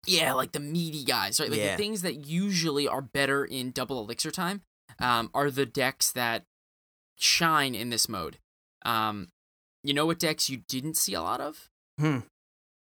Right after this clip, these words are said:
Speaker 1: Two different kinds. One, Spellbait, and two, Hog Rider decks.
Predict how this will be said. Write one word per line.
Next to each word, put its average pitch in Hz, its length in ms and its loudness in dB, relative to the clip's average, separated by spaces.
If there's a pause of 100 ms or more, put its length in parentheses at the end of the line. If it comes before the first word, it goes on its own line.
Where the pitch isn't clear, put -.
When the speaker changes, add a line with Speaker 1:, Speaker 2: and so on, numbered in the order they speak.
(280)
Speaker 1:
Two 208 200 -6
different 185 300 -4
kinds. 113 320 -8
One, 131 360 -6
Spellbait, 147 640 2 (200)
and 117 200 -8 (240)
two, - 720 -6 (1000)
Hog 180 240 0
Rider - 200 -10
decks. - 440 -4